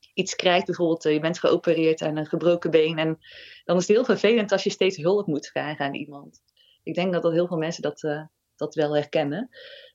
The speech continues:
Dus zelfredzaamheid is, of fysieke zelfredzaamheid is niet alleen een probleem, eh,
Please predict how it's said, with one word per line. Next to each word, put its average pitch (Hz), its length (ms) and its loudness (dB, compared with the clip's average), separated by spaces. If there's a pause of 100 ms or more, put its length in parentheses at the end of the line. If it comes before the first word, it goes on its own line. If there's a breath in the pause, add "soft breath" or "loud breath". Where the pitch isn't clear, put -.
(100)
Dus - 160 -10
zelfredzaamheid 180 720 2
is, 180 100 -6
of - 220 -2
fysieke 190 380 -4
zelfredzaamheid 175 540 0
is - 60 -10
niet 175 140 -6
alleen 165 140 2
een 165 60 -6
probleem, 156 480 0
eh, 147 160 -4